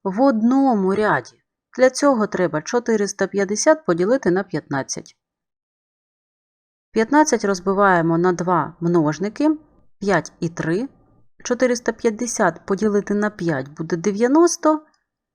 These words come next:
Дев'яносто поділити на три буде тридцять. Тридцять стільців в одному ряду. В одному ряду тридцять стільців,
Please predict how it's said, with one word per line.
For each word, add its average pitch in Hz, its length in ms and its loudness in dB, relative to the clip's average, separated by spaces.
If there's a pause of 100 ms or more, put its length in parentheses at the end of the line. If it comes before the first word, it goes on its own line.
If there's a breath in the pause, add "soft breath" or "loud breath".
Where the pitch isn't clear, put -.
(180)
Дев'яносто 196 580 -2
поділити 185 540 -4
на 202 140 -4
три 339 220 2
буде 240 280 -2
тридцять. - 680 -6
Тридцять 214 440 -4
стільців - 760 -6
в 156 180 -4
одному 175 840 0
ряду. 214 580 -2 (1700)
В 220 100 -2
одному 247 360 2
ряду 240 280 2
тридцять 320 540 0
стільців, - 640 -8